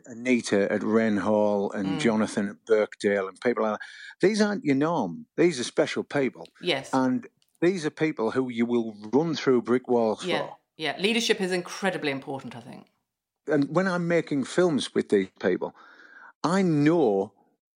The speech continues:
Speaker 1: Anita has exacting standards. I know that
Speaker 2: Mm.
Speaker 1: Ros will push me in the same way I push her. And we've got this relationship
Speaker 2: Mm.
Speaker 1: where we have a one-man veto, where if one of us says, "That ain't good enough," it, then it isn't good enough.
Speaker 2: Mm-mm.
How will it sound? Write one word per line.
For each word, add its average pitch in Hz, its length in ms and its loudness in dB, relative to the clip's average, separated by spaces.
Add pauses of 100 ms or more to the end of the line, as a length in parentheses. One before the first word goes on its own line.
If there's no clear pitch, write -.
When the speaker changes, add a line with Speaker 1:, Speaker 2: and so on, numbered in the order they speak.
(120)
Speaker 1:
Anita 127 680 2 (640)
has 120 240 0 (260)
exacting 107 840 -2
standards. 90 560 -4 (140)
I 165 180 2
know 147 240 2
that 123 160 2
Speaker 2:
Mm. 175 200 -6
Speaker 1:
Ros 101 420 0 (220)
will 120 280 0
push - 320 -2
me 104 380 -2
in 127 100 2
the 113 60 2
same 123 240 -2
way 107 180 0
I 147 200 0
push - 260 -4
her. 113 160 0
And - 100 -4
we've 110 100 0
got 156 220 0
this - 140 -10
relationship 127 580 0 (220)
Speaker 2:
Mm. 160 160 -8
Speaker 1:
where 117 240 2 (600)
we 120 160 2
have 123 120 0
a 113 40 2
one-man 147 540 0
veto, 107 380 -2
where 98 260 0
if 117 140 -8
one 170 160 2
of 139 80 0
us - 120 0
says, 95 280 0 (480)
"That 143 120 0
ain't 120 160 -2
good 123 180 0
enough," 92 260 -6 (180)
it, 123 120 0
then 147 160 2
it 165 140 0
isn't 156 340 0
good 123 200 4
enough. 85 380 -4
Speaker 2:
Mm-mm. 160 580 -4